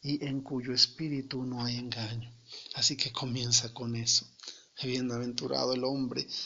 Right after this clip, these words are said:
al que Dios le perdonó sus pecados. Yo soy bienaventurado, no sé tú. Yo te animo a que te consideres bienaventurado, a que sientas esa bien-, buena aventura.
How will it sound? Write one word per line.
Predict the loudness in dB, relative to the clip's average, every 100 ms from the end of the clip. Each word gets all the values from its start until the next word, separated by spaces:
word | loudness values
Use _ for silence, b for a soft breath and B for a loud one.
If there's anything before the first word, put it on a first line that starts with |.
| B
al | 0 0 0
que | 0 2
Dios | 2 2 2 2
le | 0
perdonó | -4 -4 -2 0 2 2 6
sus | 6 10 8
pecados. | 6 0 0 0 -2 -4 -2
Yo | 8
soy | 10 12 8
bienaventurado, | 2 2 2 0 0 0 0 2 2
no | 6
sé | 8 6
tú. | 2 -10 -10 -12 B B B
Yo | -8
te | 0 0
animo | 2 0 0 -2
a |
que | -4 -4 -4 B B
te | -8
consideres | -2 8 8 8 2 4 4
bienaventurado, | 2 0 -2 -2 0 0 0 -2 -2
a | -4
que | -2 2
sientas | 4 4 0 0 -2 2
esa | 2 2
bien-, | 2 0 0 0
buena | 0 0 0 0
aventura. | 0 2 0 -2 -2 -2 -4